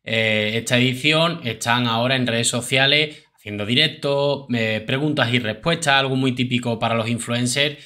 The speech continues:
y desde Instagram, pues, están haciendo alusión a todas estas dudas que tienen, eh, bueno, los seguidores del reality. Eh, Bosco señala ahora lo que hacían los cámaras de supervivientes y cuesta creerlo. Bosco Martínez Bordiú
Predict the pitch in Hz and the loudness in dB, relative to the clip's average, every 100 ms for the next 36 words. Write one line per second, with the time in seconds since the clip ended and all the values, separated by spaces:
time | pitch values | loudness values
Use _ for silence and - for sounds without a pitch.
0 | - _ 113 113 110 110 - - 123 131 | -20 _ -4 -2 -2 -2 0 2 2 0
1 | 135 135 143 - - - 117 113 123 127 | 2 2 2 -4 -14 -12 -8 -2 -2 0
2 | 127 127 123 123 127 135 131 110 107 123 | 2 2 2 2 0 0 -2 -2 -2 -2
3 | 131 139 139 120 131 139 135 127 123 127 | -2 -2 -4 -4 -2 -2 -2 -4 -2 0
4 | 135 143 143 - - - 113 110 107 104 | 0 -4 -8 -20 -12 -2 0 2 0 -2
5 | 120 127 127 117 110 107 120 110 110 127 | -2 0 0 0 -2 -2 -2 -2 0 0
6 | 123 110 104 117 107 101 98 _ _ - | 0 0 0 0 0 -6 -12 _ _ -20
7 | _ _ - 123 117 113 151 151 175 156 | _ _ -4 0 2 2 0 0 0 2
8 | 147 151 143 156 160 147 131 131 147 143 | 4 4 4 4 4 2 0 0 0 0
9 | 123 131 139 143 135 151 139 131 135 135 | -2 0 0 2 2 0 0 0 0 0
10 | 135 143 127 143 156 127 120 151 117 104 | 0 0 0 -4 -4 -4 0 0 0 -4
11 | 117 123 131 127 123 135 139 139 123 113 | -6 -4 -2 -2 -2 -2 0 -2 -4 -4
12 | 120 151 160 | -2 -2 -2